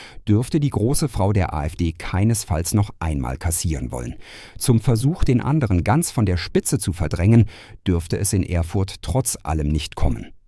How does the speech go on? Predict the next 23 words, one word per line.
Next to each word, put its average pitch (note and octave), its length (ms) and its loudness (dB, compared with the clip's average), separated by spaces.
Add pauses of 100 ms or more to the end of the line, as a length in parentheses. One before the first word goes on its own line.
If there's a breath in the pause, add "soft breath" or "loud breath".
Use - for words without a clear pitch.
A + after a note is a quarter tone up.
(100)
Noch G#2 260 6
nicht. - 380 0 (440 loud breath)
Dabei E2 380 0
ist - 220 -2
die - 180 0
Einerspitze A#2+ 640 0
in D2 100 -2
der D#2+ 180 -2
A D#2 120 -2
F E2+ 100 -4
D G2+ 180 6
die F#2+ 280 -2
eigentlich G2+ 580 0
weithin G#2+ 460 4
favorisierte F#2 720 2
Führungsform. G2+ 840 4 (420 loud breath)
Die A2+ 180 2
Doppelspitze C3 640 2
gilt A2 360 4
als F#2+ 240 0
linksgrün B2+ 680 4
versifftes F2 640 0
Behelfskonstrukt. - 1040 0